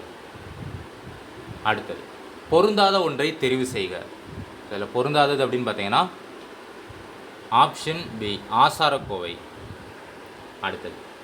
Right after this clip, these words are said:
திரைக்கவி திலகம் என சிறப்புக்குரியவர். ஆன்சர் பார்த்தீங்கன்னா, ஆப்ஷன் டி, மருதகாசி. அடுத்தது, சதகம் என்பது டேஸ் பாடல்களை கொண்ட நூலை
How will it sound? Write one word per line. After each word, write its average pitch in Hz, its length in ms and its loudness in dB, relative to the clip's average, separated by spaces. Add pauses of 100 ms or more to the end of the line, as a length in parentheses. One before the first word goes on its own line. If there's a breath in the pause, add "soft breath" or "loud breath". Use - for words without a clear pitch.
(400)
திரைக்கவி 190 600 6
திலகம் 143 360 4
என 131 240 2 (160)
சிறப்புக்குரியவர். 117 800 4 (2250)
ஆன்சர் 139 380 0
பார்த்தீங்கன்னா, 110 380 -2 (100)
ஆப்ஷன் 131 440 6
டி, 110 240 0
மருதகாசி. 120 680 2 (1800)
அடுத்தது, 113 360 2 (460)
சதகம் 196 640 4
என்பது 123 480 0 (180)
டேஸ் 185 420 4
பாடல்களை 160 520 6
கொண்ட 135 220 2
நூலை 147 360 2